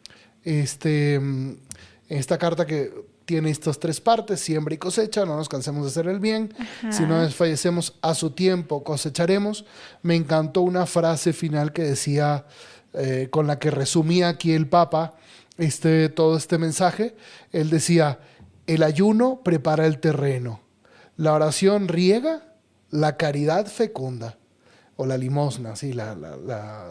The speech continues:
Speaker 1: la, la, la limosna, la, la caridad activa, como él dice.
Speaker 2: Sí.
Speaker 1: Son las tres prácticas de la Cuaresma que es, unidas se parecen mucho al agricultor en el campo.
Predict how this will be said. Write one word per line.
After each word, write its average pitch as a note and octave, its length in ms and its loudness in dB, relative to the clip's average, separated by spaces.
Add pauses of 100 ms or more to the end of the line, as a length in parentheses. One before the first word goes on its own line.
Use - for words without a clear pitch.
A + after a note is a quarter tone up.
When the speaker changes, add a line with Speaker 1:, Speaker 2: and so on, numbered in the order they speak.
Speaker 1:
la, G2 220 -12
la, B2 140 -10 (100)
la B2+ 120 -6
limosna, F3 480 -2
la, C3 160 -6
la A#2 180 -8
caridad C3 480 -4 (240)
activa, C#3 500 -2
como C#3 220 -6
él C#3 80 -4
dice. C3 420 -8
Speaker 2:
Sí. - 260 -16
Speaker 1:
Son G#3 280 2
las G3+ 180 -2
tres A3 300 0
prácticas A3+ 600 -2
de F3+ 120 2
la E3 120 -2
Cuaresma D#3 540 -2 (880)
que F3 460 2
es, - 240 -10
unidas G3+ 680 0 (160)
se - 180 -2
parecen D3+ 340 -2
mucho F3 440 0 (120)
al F3+ 140 2
agricultor C#3+ 540 -2
en D#3 60 -4
el C3+ 160 -4
campo. A2+ 420 -8